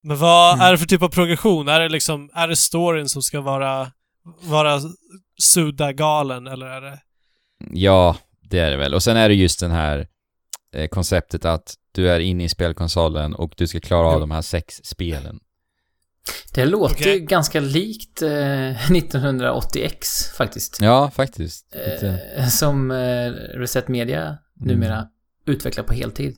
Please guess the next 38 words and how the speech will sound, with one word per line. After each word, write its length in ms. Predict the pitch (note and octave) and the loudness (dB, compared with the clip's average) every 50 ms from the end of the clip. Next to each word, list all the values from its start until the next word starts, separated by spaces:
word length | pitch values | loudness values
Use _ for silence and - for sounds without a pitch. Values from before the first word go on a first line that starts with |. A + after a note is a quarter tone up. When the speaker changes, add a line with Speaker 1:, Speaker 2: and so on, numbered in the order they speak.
| _ _ _ - B2+ C3+ | _ _ _ -12 -12 -10
Speaker 2:
sen 140 | - - A#2+ | -8 -8 -6
de 80 | A#2+ A#2+ | -6 -6
la 100 | A#2+ A#2 | -6 -8
ner 280 | A#2 A#2 A#2 A#2 A2+ - _ - | -8 -8 -10 -12 -12 -14 _ -10
Level. 220 | A#2+ A2+ A#2 B2+ - _ _ _ _ _ _ _ _ - | -8 -8 -8 -10 -16 _ _ _ _ _ _ _ _ -4
Speaker 3:
Ja, 160 | F#2+ F#2 F#2+ | -2 0 0
precis. 320 | F2+ F2 - F2 D#2+ D#2+ D#2+ | 0 -2 -2 -4 -4 -4 -4
Det 60 | D#2+ | -6
är 40 | E2 | -6
så 80 | F2 | -6
här 60 | E2 | -6
spel 400 | E2 - - - F2+ E2+ E2 E2 | -8 -8 -8 -6 -4 -4 -4 -4
i 80 | D#2+ D#2+ | -4 -6
spelen. 480 | - - - F2 E2+ E2 D#2+ D#2 - - _ _ _ _ _ _ _ _ _ _ _ _ _ - - - | -6 -6 -6 -6 -4 -4 -6 -8 -10 -12 _ _ _ _ _ _ _ _ _ _ _ _ _ -20 -16 -10
Speaker 2:
Ja, 200 | - C3+ C#3+ D3 | -8 -8 -6 -6
och 120 | D3+ D#3 C#3+ | -4 -4 -4
just 120 | C3+ - | -2 -2
att 60 | C3 | 0
Speaker 3:
Spel 100 | - C3 | 0 2
i 40 | B2 | 2
Speaker 2:
det 60 | B2 | 2
är 40 | B2 | 0
flera 160 | A#2+ - B2+ A#2+ | 0 -2 -2 -2
Speaker 3:
spelet. 120 | A#2 A#2 A#2 | -2 -2 -4
Speaker 2:
olika. 340 | A2 G#2+ - A#2 A#2+ B2 B2+ - _ | -6 -6 -6 -6 -6 -6 -8 -12 _
Speaker 3:
Ja. 200 | - F#2+ F#2+ F#2 | -2 0 0 2
Speaker 2:
Och, 320 | G2+ A#2 - A#1 A#1+ - - A#2+ | 0 0 -4 -6 -6 -8 -8 -8
eh, 220 | A#2+ B2 A#2 A#2+ B2+ B2+ _ | -8 -10 -12 -12 -14 -14 _
ja, 240 | - B2+ C3+ C#3 - _ - | -10 -10 -10 -10 -12 _ -12
mm, 200 | C3 C3 C#3+ D3 - _ | -10 -8 -10 -10 -10 _
arkadigt. 520 | C3+ C3+ - C3 B2 A2+ A#2+ C3+ - - _ _ _ | -10 -6 -4 -4 -4 -4 -6 -10 -16 -20 _ _ _
Speaker 1:
Men 100 | - F3 | -12 -8
Speaker 3:
Precis. 200 | E3 E3 E3 D#3+ E3 D#3+ | -6 -6 -4 -4 -4 -4
Speaker 1:
hur 540 | F3 F3 F3 E3+ E3 D#3+ D#3 D#3 - - - | -4 -4 -6 -6 -6 -8 -8 -10 -14 -16 -14
skiljer 300 | - - E3 D#3+ D#3+ D#3+ | -10 -8 -8 -6 -6 -6
sig 180 | C#3+ - D#3+ D3+ | -8 -6 -8 -8
alla 160 | D3 D3 D3 | -8 -8 -8
spelen? 440 | - - F3+ F3 D#3+ D3 C3+ C3+ | -10 -10 -10 -10 -10 -10 -12 -14